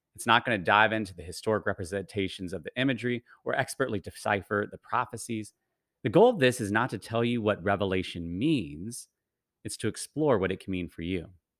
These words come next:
Now, this thing is available for you right now in a few forms.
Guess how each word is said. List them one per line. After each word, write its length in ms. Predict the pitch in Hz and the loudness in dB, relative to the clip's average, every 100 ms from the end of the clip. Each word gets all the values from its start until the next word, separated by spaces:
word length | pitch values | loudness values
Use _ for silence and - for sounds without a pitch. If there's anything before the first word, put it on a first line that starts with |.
| _ _ _ _ _ _ _ _ _ _ | _ _ _ _ _ _ _ _ _ _
Now, 100 | 123 | 4
this 220 | 123 170 | 6 4
thing 240 | - 147 143 | 4 4 4
is 160 | 113 | 0
available 480 | 101 95 113 110 110 | 0 4 4 4 0
for 140 | - | 0
you 180 | 104 95 | -2 0
right 280 | 92 110 127 | 4 4 4
now 260 | 120 104 104 | 0 0 0
in 80 | |
a 60 | 92 | -4
few 240 | - 101 | -4 -4
forms. 560 | 95 - 87 - 90 - | -4 -6 -8 -8 -16 -20